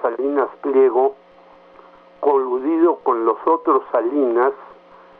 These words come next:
en especial Raúl, que estuvo en la cárcel, después que su hermano Carlos fue presidente de la República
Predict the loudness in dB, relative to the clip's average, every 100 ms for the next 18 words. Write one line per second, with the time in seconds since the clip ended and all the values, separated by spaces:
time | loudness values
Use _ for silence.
0 | -20 -18 -4 0 4 2 0 -6 -4 0
1 | -2 0 0 0 0 2 2 0 -6 -12
2 | -4 -2 0 0 -2 -4 -2 -2 -2 -4
3 | -4 -4 -6 -18 -20 _ -20 -20 -20 -20
4 | -20 -20 -20 -8 -2 -2 -2 -2 0 0
5 | -2 -6 -2 -2 0 -2 -2 -2 -4 -2
6 | -2 -2 -4 -4 -2 -2 0 -4 -4 -8
7 | 0 0 0 -2 -2 0 -2 -2 -4 -14
8 | -12 -8 -6 -6 -8 -2 -2